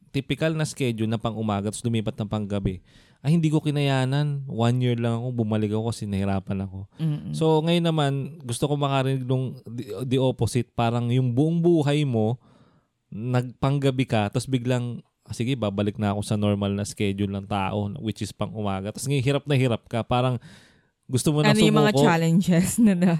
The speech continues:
Speaker 2: na na-experience mo?
Speaker 1: Oo, kasi ngayon, minsan sumasagi pa rin sa isip ko, "Ano, Jeff? Gusto mo na uling bumalik pang gabi?"
Speaker 2: <laughs>
Speaker 1: Minsan sumasa-,
Speaker 2: Actually,
Speaker 1: sumasagi siya
Speaker 2: actually,
Speaker 1: sa isip
Speaker 2: ito yung
Speaker 1: ko
Speaker 2: gusto
Speaker 1: eh.
Speaker 2: kong itanong sa'yo eh.
Speaker 1: Mm.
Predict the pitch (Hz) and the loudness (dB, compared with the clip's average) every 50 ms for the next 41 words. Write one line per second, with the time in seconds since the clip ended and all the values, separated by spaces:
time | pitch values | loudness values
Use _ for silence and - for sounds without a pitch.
0 | - - 302 349 381 403 403 370 - - - 202 196 190 185 180 175 170 165 160 | -2 -4 -6 -6 -6 -8 -8 -10 -6 -2 0 2 4 4 4 4 4 4 4 4
1 | 139 175 - - - - - - 190 160 151 147 139 139 139 139 151 - - - | 2 0 0 -4 -8 -8 -2 0 2 2 2 2 0 0 -2 -2 -4 -4 -6 -6
2 | - 139 143 147 147 - 107 120 123 131 139 - - 170 160 165 175 170 165 156 | -4 -2 -2 -2 -2 -2 0 0 0 0 0 2 2 2 2 4 4 4 4 4
3 | 151 151 151 135 - 165 151 143 131 - 147 147 139 127 143 135 135 135 131 - | 4 2 0 0 0 0 0 -2 -2 -2 0 0 2 2 2 2 2 0 0 0
4 | 135 131 127 - 139 123 120 - 123 - - 113 110 95 104 110 117 120 113 104 | 0 0 0 0 0 0 0 0 -2 -2 -2 -2 -2 0 0 0 0 0 2 2
5 | 104 98 127 143 - _ - - 123 113 110 113 110 110 110 110 110 110 110 110 | 0 0 -2 -8 -12 _ -4 -4 -2 -2 0 -2 0 0 0 0 0 0 2 4
6 | 113 110 110 - - - 120 113 113 110 107 110 113 117 - - - - - - | 6 6 6 6 4 4 4 4 2 4 4 4 2 2 0 -6 -12 -20 -20 -12
7 | - - 185 208 240 220 220 262 233 220 359 339 302 311 208 156 180 190 196 180 | -4 0 2 2 4 4 4 4 4 4 4 2 2 0 0 -2 0 2 2 4
8 | 196 196 196 190 190 180 196 196 - 294 285 269 190 294 285 269 269 262 - - | 4 2 2 2 2 2 2 2 4 4 4 4 2 2 0 2 2 2 2 2
9 | 311 254 226 208 214 220 196 185 180 190 214 - 185 147 143 147 147 143 143 151 | 2 2 2 2 2 2 2 4 4 2 2 2 0 0 0 0 0 0 -2 -2
10 | 156 175 190 - _ 113 113 107 98 92 90 | -4 -6 -10 -10 _ -4 -2 -2 -2 -4 -6